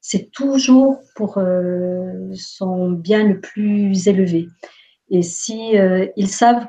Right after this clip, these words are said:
que l'information qu'ils donnent, des fois, on peut recevoir une information sur une vie, euh,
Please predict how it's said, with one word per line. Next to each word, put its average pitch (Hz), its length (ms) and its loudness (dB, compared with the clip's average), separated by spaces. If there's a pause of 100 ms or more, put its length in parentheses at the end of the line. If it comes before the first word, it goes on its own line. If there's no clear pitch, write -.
que 208 80 -4
l'information 196 800 -2
qu'ils 175 240 -10
donnent, 208 480 0
des 180 80 -4
fois, 214 300 -4
on 180 260 -2
peut - 240 -10
recevoir 202 600 -4
une 185 120 -4
information 175 640 -6
sur - 260 -12
une 170 160 -4
vie, 190 320 -6
euh, 165 80 -2